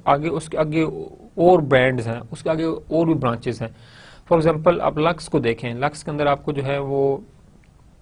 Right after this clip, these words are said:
साबुन आपके पास लक्स है, लक्स के अंदर अगर देखें तो आपके पास उसके अंदर different varieties आपको मिलेंगी, ठीक है। लक्स में आपके पास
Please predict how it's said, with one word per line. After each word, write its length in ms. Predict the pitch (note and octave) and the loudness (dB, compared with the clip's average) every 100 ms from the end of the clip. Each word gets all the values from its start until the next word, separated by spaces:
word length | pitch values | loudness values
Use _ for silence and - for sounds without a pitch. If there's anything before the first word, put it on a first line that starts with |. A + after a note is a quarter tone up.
| - - - _ - - | -20 -20 -20 _ -20 -14
साबुन 640 | - C#3+ C3+ C#3+ D3 C3 | 2 4 4 2 -4 -4
आपके 240 | A#2 B2 C3 | -4 -4 -4
पास 280 | B2 A#2 - | -2 -2 -2
लक्स 300 | B2 - - | -2 -2 -4
है, 120 | A#2+ - - - - - | -4 -6 -20 -20 -20 0
लक्स 180 | D3+ D3+ | 0 0
के 80 | D#3 | -2
अंदर 140 | C#3+ | 0
अगर 140 | C#3 B2+ | 0 -2
देखें 240 | B2+ B2+ | -4 -2
तो 60 | C#3 | -2
आपके 180 | B2+ B2+ | -2 -2
पास 160 | C3+ | -6
उसके 220 | C3+ - C3+ | -6 -6 -4
अंदर 140 | B2 | -4
different 380 | C#3+ - D#3+ C#3 | -4 -2 -2 0
varieties 440 | B2 B2+ B2+ C3+ | 2 0 0 0
आपको 260 | B2 A#2 B2+ | 0 0 -6
मिलेंगी, 380 | A#2 A2+ A2+ A2 - | -4 -6 -6 -10 -8
ठीक 200 | B2+ B2+ | -10 -8
है। 80 | C3+ - - - - _ | -10 -12 -20 -20 -20 _
लक्स 260 | C3+ C3+ - | -2 -2 -6
में 160 | C3+ C3+ | -2 0
आपके 300 | B2 B2+ B2 | 0 -2 -6
पास 480 | B2 B2 B2 - | -4 -4 -6 -18